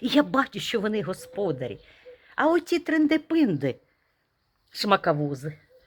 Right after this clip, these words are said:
шоблятники, та бачили ми вже. Ну нічого. Знаєте, почитай, що думаєш: "М, так ми ж паровоз, ми паровоз, ми попереду, а вони там десь там ззаді.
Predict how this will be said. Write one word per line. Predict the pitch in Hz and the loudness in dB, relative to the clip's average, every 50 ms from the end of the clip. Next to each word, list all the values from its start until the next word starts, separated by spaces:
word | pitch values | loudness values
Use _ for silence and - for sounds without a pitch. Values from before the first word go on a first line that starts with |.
| _ _ - - - - - - - - - - - | _ _ -20 -20 -20 -20 -20 -20 -20 -20 -20 -18 -8
шоблятники, | - - 196 151 160 147 147 139 - - 156 147 147 - - 160 151 _ _ _ _ _ _ _ - _ - | 2 2 4 4 6 6 6 4 4 -2 -8 -8 -8 -10 -14 -20 -20 _ _ _ _ _ _ _ -20 _ -4
та | - 320 | -4 0
бачили | 302 403 403 381 302 - - 190 156 156 147 | 4 6 4 4 4 -2 -4 -2 -2 0 0
ми | 147 139 131 | -2 -4 -4
вже. | 131 117 113 120 117 110 _ _ _ _ _ _ _ _ _ _ _ _ _ _ _ _ _ _ _ _ _ _ _ _ _ _ _ - - - - - - - - - - - - - - | -8 -10 -12 -12 -14 -16 _ _ _ _ _ _ _ _ _ _ _ _ _ _ _ _ _ _ _ _ _ _ _ _ _ _ _ -20 -20 -20 -20 -20 -20 -20 -20 -20 -20 -20 -18 -10 -6
Ну | 349 | -4
нічого. | 381 381 381 - 381 349 320 - - - - - - - - - - - - - - - - - - - _ - - - - _ _ _ _ _ _ _ _ - - - _ _ - - - _ _ _ _ _ _ _ _ _ _ _ _ _ _ _ _ _ _ _ - _ _ - | -4 -2 -2 2 2 2 2 2 -2 -10 -12 -14 -18 -18 -18 -20 -20 -20 -20 -20 -18 -18 -18 -18 -20 -20 _ -20 -20 -20 -20 _ _ _ _ _ _ _ _ -20 -20 -20 _ _ -20 -20 -20 _ _ _ _ _ _ _ _ _ _ _ _ _ _ _ _ _ _ _ -20 _ _ -12
Знаєте, | 120 143 156 151 151 143 113 - _ _ | 0 2 2 2 2 -2 -10 -10 _ _
почитай, | - - - - 147 156 151 147 | -16 -14 -12 -10 0 2 2 2
що | - 143 127 | 2 -4 -6
думаєш: | 139 135 131 135 131 - - - | -6 -4 -4 -4 -4 -6 -10 -14
"М, | 175 202 240 277 311 311 311 302 294 294 285 277 277 285 - - | -12 -8 -6 -4 -4 -4 -2 -2 0 0 0 -2 -2 -4 -4 -6
так | 147 160 | -6 -2
ми | 165 180 214 | 2 2 2
ж | - - - - - _ _ _ _ _ _ _ _ - | 2 0 -8 -10 -12 _ _ _ _ _ _ _ _ -2
паровоз, | - 151 156 156 143 156 185 - - - - _ _ _ _ _ _ | 2 4 4 4 4 2 0 -4 -6 -14 -20 _ _ _ _ _ _
ми | 131 156 220 | -4 -4 -4
паровоз, | 233 240 233 247 269 302 320 330 - - - | -2 0 -2 0 0 -2 -4 -6 -8 -8 -6
ми | 180 180 | -6 -2
попереду, | - 185 180 - 240 247 226 156 135 127 143 160 | -2 -2 -2 0 -2 0 0 0 -2 -4 -4 -6
а | 214 | -4
вони | 285 294 294 | -4 -4 -6
там | - - 147 135 | -4 -4 -2 -2
десь | 143 143 - | -2 -4 -2
там | - 135 131 | -4 -6 -6
ззаді. | 120 117 113 143 135 127 131 147 151 | -6 -4 -2 0 0 0 -2 -6 -10